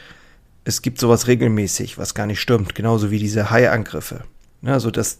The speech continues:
liegt einfach daran, weil Dramatisches und Spektakuläres ja viel öfter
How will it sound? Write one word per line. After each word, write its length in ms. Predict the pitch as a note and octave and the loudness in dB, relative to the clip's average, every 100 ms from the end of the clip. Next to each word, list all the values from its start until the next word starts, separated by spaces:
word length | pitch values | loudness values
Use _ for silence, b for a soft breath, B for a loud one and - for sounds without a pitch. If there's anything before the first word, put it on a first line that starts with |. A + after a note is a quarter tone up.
| _ | _
liegt 200 | A#2+ A#2 | -6 -2
einfach 240 | - A#2 A2+ | 0 2 2
daran, 380 | A#2+ A#2+ C3 | 4 4 4
weil 100 | A2+ | 2
Dramatisches 800 | A2 G#2+ A2 A2+ B2+ A#2+ - A#2+ | 2 0 2 0 0 -2 -4 -6
und 100 | - | -8
Spektakuläres 1000 | A2 - B2+ - A#2 - G2+ C3 B2 A#2 | -8 -6 -6 -4 -6 -6 -2 0 0 0
ja 180 | A2+ A2 | 0 -2
viel 380 | - - C3 - | -2 0 0 0
öfter 520 | C3 - B2 A2+ A#2 | -4 0 4 4 2